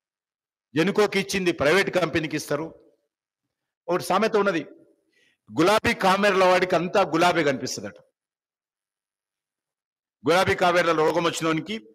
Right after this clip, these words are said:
లోకమంతా గులాబీగా కనిపించినట్టు ఈరోజు కల్వకుంట్ల కుటుంబానికి మరి అంత వాళ్ళలాగా కనిపిస్తారు. గుజరాత్ కోనీతి, మా కోనీతి.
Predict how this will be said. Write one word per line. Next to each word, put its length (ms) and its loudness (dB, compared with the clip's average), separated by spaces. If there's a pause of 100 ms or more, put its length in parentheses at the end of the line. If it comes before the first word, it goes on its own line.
(420)
లోకమంతా 600 0 (760)
గులాబీగా 600 2
కనిపించినట్టు 580 -2 (1040)
ఈరోజు 320 0 (200)
కల్వకుంట్ల 460 0 (100)
కుటుంబానికి 600 -2 (1400)
మరి 200 0 (1000)
అంత 220 -2 (100)
వాళ్ళలాగా 440 2
కనిపిస్తారు. 440 -8 (720)
గుజరాత్ 500 0
కోనీతి, 380 -2 (120)
మా 80 2 (100)
కోనీతి. 380 -4